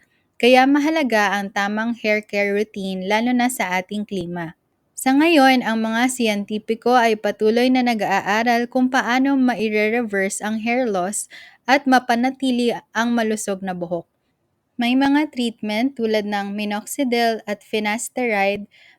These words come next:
na nakakatulong sa ilang tao. Pero tandaan, ang resulta ay maaaring magkaiba-iba sa bawat tao, kaya't mahalagang kumonsulta sa eksperto bago magsimula ng anumang treatment.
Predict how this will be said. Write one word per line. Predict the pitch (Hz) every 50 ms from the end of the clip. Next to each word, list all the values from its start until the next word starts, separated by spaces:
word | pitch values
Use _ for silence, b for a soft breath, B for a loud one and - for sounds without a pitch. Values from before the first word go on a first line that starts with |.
| b _ -
na | 226 240 247
nakakatulong | 262 285 285 277 277 277 277 302 294 294 254 233 220 214 208 208
sa | 214 - 214 196
ilang | 208 202 196 202 202 -
tao. | 196 180 175 - 175 175 165 185 _ _ _ _ _ _ _ _ _ _ _ _ -
Pero | 233 226 226 233 -
tandaan, | 240 240 240 233 240 180 196 196 196 208 233 269 302 277 254 - -
ang | 214 220 220
resulta | 214 220 220 - - 247 262 262 262 277 277 277 247
ay | 240 226 220
maaaring | 214 214 214 208 202 - 175 202 214 214 233 254 254
magkaiba-iba | 240 220 208 202 190 - _ - 226 220 220 247 247 240 285 277 294 285 240 208 202 202 196 208
sa | 208 - 220
bawat | 202 190 196 190 185 190 196 190 _ -
tao, | 185 180 160 - 170 170 - b b b b b b b
kaya't | _ - 240 240 247 254 254
mahalagang | 262 277 269 285 294 294 269 226 226 220 214 214 -
kumonsulta | 220 226 220 220 214 214 208 - 233 226 233 - 269 269
sa | 269 - 233 202 202
eksperto | 202 - - - - 208 214 214 - 240 247 247 226
bago | 220 214 208 208
magsimula | 214 220 220 220 214 - 247 247 254 254 226 208 202 202 202
ng | 196 196 185
anumang | - 190 190 190 190 185 185 190 190 -
treatment. | - 185 170 170 _ 170 170 170 165 165